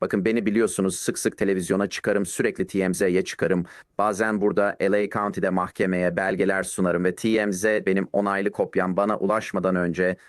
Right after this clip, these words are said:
o belgenin bir kopyasını alır. İşlerini ne kadar sıkı tuttuklarını anlatıyorum. Biz de ünlü başvurularıyla ilgileniyoruz. Büyük haberleri onlar açıkladı. Kobe Bryant'ın ölümünü ilk onlar duyurdu.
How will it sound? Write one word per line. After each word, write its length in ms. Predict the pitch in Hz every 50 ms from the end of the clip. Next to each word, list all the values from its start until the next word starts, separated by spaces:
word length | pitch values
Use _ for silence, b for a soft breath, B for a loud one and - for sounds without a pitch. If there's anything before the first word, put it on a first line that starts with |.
| B
o 160 | B 104 101 87
belgenin 460 | 98 95 95 92 92 98 95 95 92
bir 120 | 98 90
kopyasını 520 | - - 98 - - 92 90 - 92 87 80
alır. 320 | 78 71 71 - - - _ _ -
İşlerini 460 | 110 110 107 - - 107 104 110 110
ne 80 | 110 110
kadar 240 | 113 120 107 110 101
sıkı 220 | 90 - - -
tuttuklarını 760 | - - 92 - - 90 - 101 98 95 95 92 90 85 - _ -
anlatıyorum. 680 | 85 90 90 85 85 - - 90 82 92 98 101 110 -
Biz 200 | 101 104 90 85
de 120 | 101 98
ünlü 280 | - 90 90 92 92 82
başvurularıyla 720 | 90 87 85 - - 92 85 85 87 87 92 90 85 87
ilgileniyoruz. 640 | 90 90 82 90 90 87 90 90 90 92 87 - -
Büyük 240 | 92 92 87 - -
haberleri 420 | 85 80 87 87 87 87 87 85
onlar 280 | 85 85 85 87 92 90
açıkladı. 600 | 87 82 - - - 101 98 92 104 104 98 B B B B B B B B _ _ -
Kobe 360 | - 127 127 127 175 175 120
Bryant'ın 560 | 117 117 123 131 143 143 135 135 135 131 - -
ölümünü 500 | 110 113 117 120 117 123 127 135 - - -
ilk 300 | 135 165 180 - - -
onlar 440 | 113 110 110 110 110 107 104 95
duyurdu. 380 | 85 92 90 85 80 71 85 82